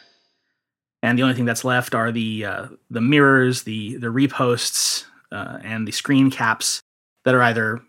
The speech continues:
sort of surreptitiously passed around or else posted onto non-Chinese websites,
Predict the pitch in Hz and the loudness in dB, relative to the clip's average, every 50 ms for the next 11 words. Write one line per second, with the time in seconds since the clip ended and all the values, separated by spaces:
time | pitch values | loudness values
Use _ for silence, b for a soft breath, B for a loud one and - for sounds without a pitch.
0 | _ - - - 123 120 117 113 - - - - - - 135 131 123 - - 131 | _ -10 -4 -2 0 0 0 -4 -6 -10 -10 -8 -2 2 2 2 2 2 0 -2
1 | 127 - - 117 117 - - 127 123 120 - - 107 104 113 110 110 117 110 107 | -2 -2 -4 -6 -4 -2 0 2 2 0 0 -4 -4 -4 -4 -2 -2 -4 -4 -4
2 | 107 98 - - - 120 120 117 113 107 110 113 - - - - 127 120 117 - | -6 -8 -8 -6 -4 -2 -2 -2 -2 -2 -4 -6 -8 -10 -8 -4 -4 -4 -4 -4
3 | 117 113 107 107 110 - 117 113 113 - _ - 127 131 127 120 117 117 - 120 | -6 -6 -6 -6 -6 -6 -6 -6 -6 -8 _ -2 0 2 2 2 0 0 -2 -2
4 | 117 110 110 107 110 104 104 - 107 104 104 - - - - | -4 -4 -4 -6 -6 -6 -6 -8 -8 -6 -4 -4 -4 -4 -4